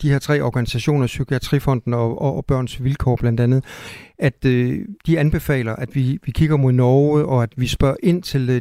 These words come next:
de voksne patienter, om de har, har børn derhjemme? Er det en god idé, at, øh, vi følger efter i det spor?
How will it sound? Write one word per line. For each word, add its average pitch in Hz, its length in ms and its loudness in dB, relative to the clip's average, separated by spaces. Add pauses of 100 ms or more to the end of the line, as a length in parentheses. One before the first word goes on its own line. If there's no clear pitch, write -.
de 127 60 -2
voksne 135 280 -2
patienter, 135 400 -2
om 120 140 2
de 120 140 2
har, 117 540 0 (140)
har 131 120 -4
børn 127 360 -2 (260)
derhjemme? 127 320 2 (380)
Er 160 60 2
det 143 80 4
en 156 100 0
god 185 220 2
idé, 160 120 2 (140)
at, - 120 -2
øh, 123 200 0
vi 131 80 2
følger 127 420 0
efter 151 240 -2
i 123 60 2
det 139 140 -2
spor? 147 240 0